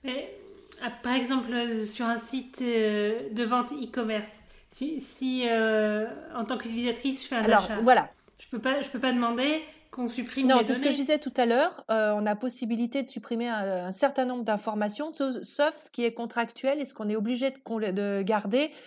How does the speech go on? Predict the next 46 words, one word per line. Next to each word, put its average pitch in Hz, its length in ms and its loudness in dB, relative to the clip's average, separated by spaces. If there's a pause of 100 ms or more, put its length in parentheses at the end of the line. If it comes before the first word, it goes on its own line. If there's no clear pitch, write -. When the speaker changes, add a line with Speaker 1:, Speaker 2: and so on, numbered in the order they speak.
(160)
Speaker 2:
au 202 80 -4
point 208 160 0
de 202 40 2
vue 220 120 -2
comptable, 226 580 4
au 208 60 2
point 208 220 -4
de 196 40 -4
vue 196 80 -8
fiscal, 226 380 -6
enfin, 190 440 -4
autre, 233 340 -2
euh, 196 100 0
comme 196 180 -4
ça. 294 220 2 (260)
On 208 60 -4
sait 269 180 6
qu'on 240 160 -2
est 220 60 0
obligé 214 220 0
de 214 40 -4
les 226 100 0
garder 220 360 2
entre 208 240 -4
cinq 226 320 -4
et 214 60 2
dix 202 260 0
ans. 311 160 -2 (420)
Euh, 185 540 4
là, 233 240 6
on - 20 -2
n'a 208 140 2
pas 220 100 2
le 208 60 -4
choix. - 300 -4 (320)
Il 180 60 -4
y 170 40 2
a 170 80 0
certains 190 340 -2
infor-, 190 320 -4
certaines 190 380 -6
informations, 185 720 -2
euh, 196 180 8
les 185 120 4
factures, 269 680 -2
euh, 190 220 4